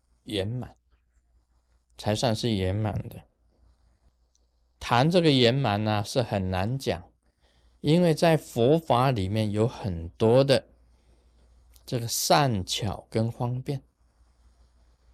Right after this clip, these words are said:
在外面看起来你不知道是圆满，那么其实它是圆满，尤其在密教里面。那我举一个例子，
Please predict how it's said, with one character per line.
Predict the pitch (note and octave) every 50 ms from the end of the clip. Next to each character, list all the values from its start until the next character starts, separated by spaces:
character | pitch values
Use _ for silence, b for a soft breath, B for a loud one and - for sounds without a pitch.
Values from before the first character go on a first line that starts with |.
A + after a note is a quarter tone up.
| _ _ _ _ _ _
在 | - - F3 F3 E3
外 | E3 G#3 A3 G#3 G3
面 | G3+ G#3+ A3 G#3 F3+ E3
看 | - - A3+ G3+ F3+ D3
起 | C3+ - - A#2+
来 | A#2 A#2+ C3+ D3 D#3 C#3+ - _ _ _ _
你 | - B2 B2 B2+ A#2+ G#2
不 | D#2+ - C#3+ D3+
知 | D3 - D#3+
道 | D3+ E3 D3+ C3+
是 | B2+ - C#3+ B2
圆 | G#2+ G2+ F#2+ G2
满， | A2+ A#2 G#2 F2+ - - _ _ _ _ _ _ _ _ _ _ _ _ _ -
那 | - C#3+
么 | D#3 D#3 C#3+ C#3 -
其 | - - - - - A2+ B2+ D#3
实 | - - - - G#2+ G#2
它 | G#2+ - - - B2
是 | - - C3 -
圆 | - G2+ F#2+ F#2+
满， | A#2 A#2+ A#2 - - - - _ _ _ _ _ _ _
尤 | - A#2 A#2 C3
其 | C3 - B2 A#2
在 | - C#3 B2+
密 | B2+ B2+ C#3 C3 G#2+ G2+
教 | - - C3 A#2+ A2+
里 | A2 G#2+ - - G#2
面。 | A2 A2+ - _ _ _ _ _ _ _ _ _ _ _ _ _ _ _ _ _ _ _ _ _ _ _ _ _ _ _ _ _ _ _ _ _ _ _ _ _ _ _ -
那 | - A#2 B2
我 | B2 B2+ B2+ C3
举 | B2+ - A2 G#2 A2
一 | B2+ C3+
个 | C3 A#2+
例 | B2+ C#3 C3+ B2 A2
子， | B2+ C#3+